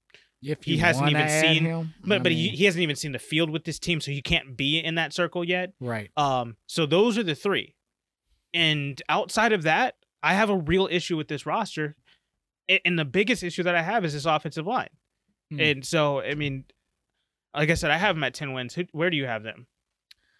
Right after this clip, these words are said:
Speaker 1: <sighs> Shocking eleven and six.
Speaker 2: We did the same thing. We got
Speaker 1: I, I,
Speaker 2: <laughs>
Speaker 1: yeah. I mean, I'm, uh, we waffling the game here
Speaker 2: Yeah.
Speaker 1: and there. I know I was just being, don't ask.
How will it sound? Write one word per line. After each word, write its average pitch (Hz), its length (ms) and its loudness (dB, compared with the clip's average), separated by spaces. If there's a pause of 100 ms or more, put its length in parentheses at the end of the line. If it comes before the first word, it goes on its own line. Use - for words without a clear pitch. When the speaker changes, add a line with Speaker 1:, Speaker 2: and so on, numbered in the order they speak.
(1000)
Speaker 1:
<sighs> - 240 -8
Shocking 180 520 -4
eleven 110 440 -10
and 98 80 -18
six. - 420 -18 (1300)
Speaker 2:
We 170 60 2
did 165 100 2
the 165 80 0
same 151 200 0
thing. 123 260 -4
We 117 280 -6 (200)
got 123 280 0
Speaker 1:
I, 160 160 0
I, - 20 -2
Speaker 2:
<laughs> 190 160 2
Speaker 1:
yeah. 147 360 2
I 269 40 0
mean, 185 180 0
I'm, 185 220 2
uh, 175 160 2
we 170 140 0
waffling 160 460 0
the 127 80 -4
game 123 320 -6
here 123 160 -4
Speaker 2:
Yeah. 135 120 2
Speaker 1:
and 117 80 -2
there. 104 180 -12
I 151 140 -4
know 160 100 -2
I 165 220 4
was 170 160 2
just 156 160 -2
being, 135 300 -2 (960)
don't 160 200 -2
ask. 98 300 -12